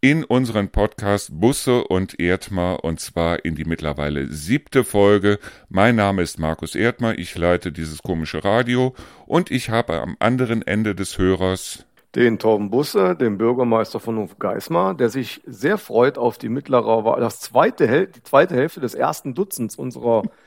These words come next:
Speaker 2: Podcast-Folgen.
Speaker 1: <laughs> Ich find das so geil. Du sagst immer mittlererweile.
Speaker 2: Ja,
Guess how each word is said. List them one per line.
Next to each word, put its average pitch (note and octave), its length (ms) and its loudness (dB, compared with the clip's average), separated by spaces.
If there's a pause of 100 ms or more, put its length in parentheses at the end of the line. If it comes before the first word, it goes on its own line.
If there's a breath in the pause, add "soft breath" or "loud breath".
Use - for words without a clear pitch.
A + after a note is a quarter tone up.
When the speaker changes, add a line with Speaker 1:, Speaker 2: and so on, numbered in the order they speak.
(240 soft breath)
Speaker 2:
Podcast-Folgen. G2+ 920 -6 (140)
Speaker 1:
<laughs> C#4+ 160 0
Ich - 260 -2
find - 200 -6
das D#3+ 160 2
so C#3+ 100 0
geil. B2+ 200 2 (260 loud breath)
Du A2 80 0
sagst C3 380 -2
immer C3 200 0
mittlererweile. A#2 1120 -2 (160)
Speaker 2:
Ja, G3+ 400 0